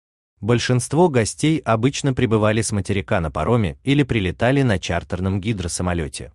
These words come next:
В редких случаях использовался вертолёт, при чрезвычайной ситуации или для гостя, который мог позволить себе такую роскошь. В первое время после приезда сюда Ли проводила каждую свободную минуту, разъезжая по извилистым дорожкам и прокладывая собственные пути.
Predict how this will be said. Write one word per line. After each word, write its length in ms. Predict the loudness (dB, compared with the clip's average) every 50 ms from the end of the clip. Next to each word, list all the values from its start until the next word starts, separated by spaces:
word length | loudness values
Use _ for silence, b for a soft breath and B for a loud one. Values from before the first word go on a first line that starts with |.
| _ _ _ _ _ _ _ _ _ _ _
В 120 | -6 -2 0
редких 440 | 0 0 0 0 0 0 0 0 0
случаях 540 | 0 0 2 2 2 2 2 2 2 0
использовался 760 | -2 -4 -6 -2 0 2 2 2 2 2 0 0 0 0 -2
вертолёт, 600 | 0 -2 -2 -2 -2 -2 2 2 2 2 0 -4 _ _ _ _ _ _
при 160 | -2 -2 0
чрезвычайной 720 | 0 0 0 2 2 2 0 2 0 0 0 0 0 -2
ситуации 640 | -2 -2 -4 -2 0 2 2 0 0 -2 -4 -4 -2
или 240 | 0 2 2 2 2
для 180 | 2 2 0 0
гостя, 520 | 2 2 2 2 2 0 0 0 0 -2 _ _ _
который 340 | -4 -2 0 0 0 0 2
мог 220 | 2 0 0 0
позволить 480 | 0 0 0 0 0 0 0 0 0 0
себе 280 | -2 -2 0 0 0 0
такую 400 | 0 -2 -4 -4 -4 -6 -4 -2
роскошь. 500 | -2 -2 -2 -4 -8 -12 -14 -14 -16 _ _ _ _ _ _ _ _ _ _ _ _ _ _ _ _
В 120 | -12 -8 -2
первое 440 | 0 2 2 2 2 2 0 0
время 320 | 2 2 2 2 2 2 2
после 380 | 2 0 0 0 0 -2 -2
приезда 500 | -2 -2 -2 0 2 2 2 2 2 0
сюда 340 | 0 0 0 0 0 2 2
Ли 140 | 2 2 2
проводила 500 | 2 2 2 2 2 2 4 4 4 4
каждую 440 | 2 2 0 0 0 0 0 -2 0
свободную 600 | 0 0 0 0 0 -2 -2 -2 -2 -2 -2 -4
минуту, 520 | -4 -2 -2 0 -2 -2 -2 -6 -10 -10 _
разъезжая 680 | -4 -2 -2 0 0 0 0 0 0 0 0 0 0 0
по 180 | 0 -2 -2
извилистым 540 | 0 0 0 0 0 0 -2 -4 -4 -4 -4
дорожкам 480 | -4 -2 -2 -2 -2 0 0 -2 -2 0
и 160 | -2 -2 -2
прокладывая 680 | -2 -2 -4 -2 -2 0 0 0 0 0 0 0 -2
собственные 600 | -2 -4 -6 -6 -6 -8 -8 -6 -4 -4 -4 -4
пути. 360 | -6 -8 -10 -10 -12 -14 -16